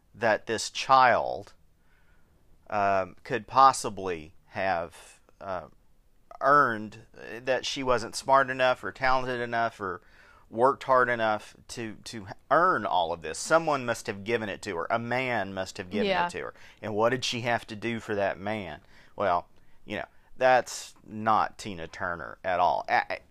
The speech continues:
Speaker 1: it's, to me, amazing that Tina Turner hasn't had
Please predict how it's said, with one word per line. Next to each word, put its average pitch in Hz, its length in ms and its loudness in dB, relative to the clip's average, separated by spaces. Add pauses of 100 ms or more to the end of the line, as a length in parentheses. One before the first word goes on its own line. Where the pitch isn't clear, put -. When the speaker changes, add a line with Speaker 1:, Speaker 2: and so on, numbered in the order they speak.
Speaker 1:
it's, - 460 -6 (140)
to 139 160 -6
me, 131 560 -4 (1200)
amazing 127 1040 -2 (460)
that 104 520 2
Tina 139 340 -6
Turner 117 480 -2
hasn't 110 480 -2
had 107 460 0